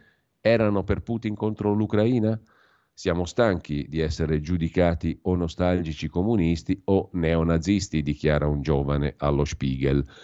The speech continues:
Per reagire al contagio dell'A F D non bisognerebbe sbagliare la diagnosi. E comunque l'A F D in Germania è già oggi il secondo partito, scrive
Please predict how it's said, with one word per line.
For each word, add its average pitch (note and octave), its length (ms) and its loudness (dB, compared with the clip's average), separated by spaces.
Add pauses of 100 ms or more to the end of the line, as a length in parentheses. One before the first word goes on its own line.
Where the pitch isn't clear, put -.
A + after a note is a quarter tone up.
(400)
Per F2+ 140 2
reagire G2 420 2
al F2+ 80 0
contagio D#2+ 600 -2
dell'A D2+ 340 -2 (140)
F - 120 -14
D C2 260 -4 (100)
non F2 300 -2
bisognerebbe D2 680 -4
sbagliare C2 760 -4
la D#2+ 220 2
diagnosi. D#2+ 760 0
E G2+ 120 -6
comunque F2 400 0
l'A E2 200 2
F E2 140 -6
D D#2+ 60 -2
in D#2 200 2
Germania C#2 480 -4
è D2 40 2
già D2 200 4
oggi A#1+ 340 -4
il F#2+ 120 0
secondo B1+ 540 -2
partito, - 560 -6
scrive A#1 500 -4